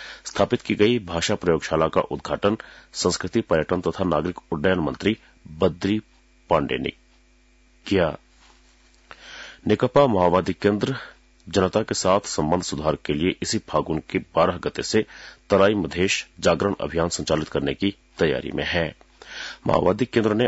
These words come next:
आज पार्टी केंद्रीय कार्यालय पेरिस टाडा में प्रेस कॉन्फ्रेंस बुलाकर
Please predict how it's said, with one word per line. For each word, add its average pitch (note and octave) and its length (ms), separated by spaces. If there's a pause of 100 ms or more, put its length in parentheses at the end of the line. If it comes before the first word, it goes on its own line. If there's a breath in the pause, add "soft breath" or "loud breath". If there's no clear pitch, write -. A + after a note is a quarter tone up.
(100)
आज F2 180
पार्टी E2 340
केंद्रीय F2+ 420
कार्यालय D#2 400
पेरिस D#2+ 320
टाडा D2+ 260
में F2+ 240 (220)
प्रेस F#2 160
कॉन्फ्रेंस E2+ 500
बुलाकर C2+ 360